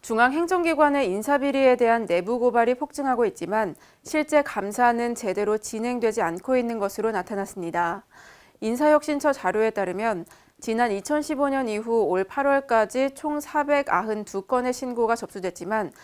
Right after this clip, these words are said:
수시감사는 네 건에 그쳤습니다. 이는 감사 인력이 부족하기 때문인데요.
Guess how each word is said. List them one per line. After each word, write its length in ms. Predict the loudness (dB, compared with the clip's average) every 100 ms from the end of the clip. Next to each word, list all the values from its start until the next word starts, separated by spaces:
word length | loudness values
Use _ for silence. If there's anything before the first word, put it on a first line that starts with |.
| -20 -20
수시감사는 880 | -8 -4 0 2 2 0 0 0 0
네 160 | 0 0
건에 320 | -2 -2 -2
그쳤습니다. 800 | -4 -6 -8 -8 -2 -2 -2 -6 _ _ -20 _ _ -4
이는 260 | 0 0
감사 440 | 0 -4 -2 2 2
인력이 440 | 4 2 2 -2
부족하기 520 | -4 -4 -2 -2 -4
때문인데요. 720 | -4 -4 -4 -4 -4 -2 -4